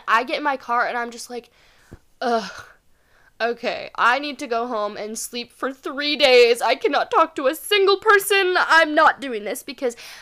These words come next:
I'm very much an introvert that has to, like, pretend to be an extrovert for my <laughs> job. And it's,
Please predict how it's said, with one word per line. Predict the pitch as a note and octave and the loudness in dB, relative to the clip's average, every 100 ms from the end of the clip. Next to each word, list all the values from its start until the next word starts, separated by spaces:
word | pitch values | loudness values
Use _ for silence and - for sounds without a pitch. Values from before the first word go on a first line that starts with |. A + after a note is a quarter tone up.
| - | -12
I'm | A#3 A#3+ | -10 -6
very | A#3 A#3+ | -4 -2
much | C4 C4+ | -2 -4
an | B3 | -8
introvert | - A#3+ D4+ B3+ C4 B3 | -12 -10 -6 -2 -2 -2
that | G#3+ | -4
has | B3 B3 - | -2 -2 -2
to, | A#3+ | -2
like, | G#3+ G3 - _ _ _ _ - _ | 0 -2 -8 _ _ _ _ -20 _
pretend | D5+ G#4 G4 F4 | 0 2 0 0
to | F4+ | -4
be | D#4 F4+ | -6 -2
an | E4+ | 0
extrovert | F#4+ - - F#4 F#4+ F#4 F4 | 0 -2 -10 -6 -2 -2 -2
for | F4+ | -4
my | E4+ C4+ C4 | 0 0 0
<laughs> | C#4 | 4
job. | F4 B4 A4+ - D5 C#5+ F5+ D5+ - - - - A4+ - | 6 6 2 4 4 6 0 -4 -4 -8 -8 -10 -8 0
And | F4+ D#4 | 0 0
it's, | D4 | -2